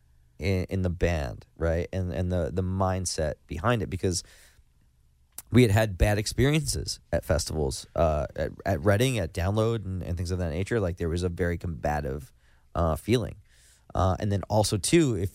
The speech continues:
you know, you really know all the ins and outs of the band, like, at that point, too, like, we were pretty sure that the drummer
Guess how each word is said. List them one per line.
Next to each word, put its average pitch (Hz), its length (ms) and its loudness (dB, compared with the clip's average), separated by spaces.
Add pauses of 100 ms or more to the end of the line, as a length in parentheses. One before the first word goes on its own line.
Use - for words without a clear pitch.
you 92 240 -2
know, 92 80 0
you 92 220 -4
really 92 340 0
know 90 500 0
all 127 300 4
the 92 160 -6
ins 90 140 -4
and 82 100 -4
outs 85 180 -4
of 80 60 -10
the 85 60 -2
band, 80 260 -2
like, 82 100 -4
at 76 120 -4
that - 180 2
point, 101 240 -2
too, 131 180 2
like, 104 180 0 (420)
we 107 180 2
were 101 180 2 (200)
pretty 113 500 2
sure 104 640 -2 (340)
that 104 180 -2
the 101 80 0
drummer 98 720 0